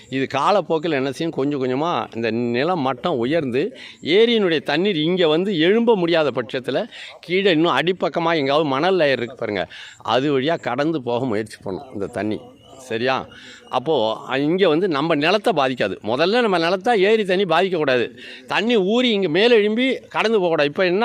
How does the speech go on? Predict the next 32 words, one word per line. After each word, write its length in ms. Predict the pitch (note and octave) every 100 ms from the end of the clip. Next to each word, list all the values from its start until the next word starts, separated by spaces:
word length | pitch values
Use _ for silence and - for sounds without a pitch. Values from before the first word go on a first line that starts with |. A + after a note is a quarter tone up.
| G#3
ஆகுதுன்னா, 360 | E3+ E3+ G#3 B3+ - - - -
ஏரி 280 | F3 A#3+ A3
தண்ணீர் 340 | G3+ F#3+ E3
உரம்பெடுத்து, 720 | D3 F3 G#3+ G3 D#3 G3+ A3+ -
அதான் 300 | D#3+ F#3 D3
இங்க 160 | E3
ஊறி 420 | D#3 F#3 A3+ A3 A#3+ A3+ - - -
அப்படியே 280 | D3+ F3 G#3
கடந்து 380 | E3+ G3 A3
போகுது. 320 | E3 F3 D#3 G#2+ A2
மழைக்காலத்துலயும் 760 | D#3 F#3 G3+ F3+ F3+ G3 F#3+ D#3
அறுவடை 320 | G#3 B3 A#3
அப்பயும் 340 | G#3+ A#3 A#3+
கடந்து 220 | G#3+ A3+ A3+
போயிட்டு 260 | G#3+ F#3+
இருக்கு. 200 | F3+ C#3+
அவ்வளவு 200 | D#3 E3+
தண்ணி 220 | D3+ F#3
அங்க 160 | A3+ F3
நிக்குது. 460 | F3 E3+ G3 A#2+ - - - -
இது 140 | D3+ E3
வந்து 220 | G3 G#3
சரளை 440 | - E3+ G#3 A#3
மண்ணாகுது. 460 | F3+ C#3+ C#3 A2+ F#2+ -
இது 180 | B2+ D3
வந்து 180 | C#3+ F3
என்ன 140 | E3
செய்யும், 240 | C#3 E3+ F3+
காலப்போக்கில் 640 | C#3 D#3+ C#3+ C#3+ E3+ D3
களிமண்ணா 440 | C#3+ F3+ E3+ D#3+ D3+
உருமாறி 500 | C#3 D#3+ C3+ C3+ G3+ - A#2 - - -
தண்ணி, 320 | C#3 E3+